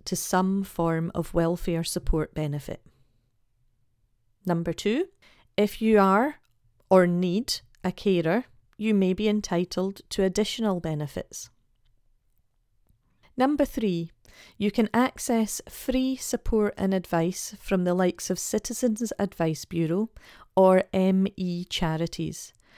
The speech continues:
I know that Action for M E's Welfare Advice and Support Service offers expert confidential advice, and you can find them online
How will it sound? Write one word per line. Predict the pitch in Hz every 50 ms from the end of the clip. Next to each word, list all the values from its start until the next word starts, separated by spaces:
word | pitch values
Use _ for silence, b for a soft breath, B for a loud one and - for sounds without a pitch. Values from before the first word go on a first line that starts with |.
| B B B B B B B _
I | 196 196 202
know | 202 208 226 240 240
that | 240 240 208 - _ -
Action | 208 214 - - - - - 202 190 180 180 185
for | - - - 190 175 - -
M | - 180 180 180 180 180 -
E's | - 185 175 170 165 165 170 - - - -
Welfare | 175 170 180 180 185 190 - - - 190 180 180 175 -
Advice | - 170 - - 175 170 175 170 - -
and | 170 165 160
Support | - - 170 - - 233 233 233 - -
Service | - - 180 165 160 156 - - 160 160 - - - B B B B B B B B
offers | 175 185 180 180 - 180 175 170 - - -
expert | - 190 190 - - - - - 190 185 180 - -
confidential | - - 208 190 180 180 - 180 - 170 165 170 170 - - 190 180
advice, | 170 170 - - 160 156 143 135 - - - - - B B B B B B B B
and | - 202 196 190 220
you | 208
can | - - 214 208
find | 196 - - 214 226 240 247 247 220
them | - 202 196 196 185 185 180 180 - -
online | - 196 202 202 202 190 180 160 160 160 180 220 269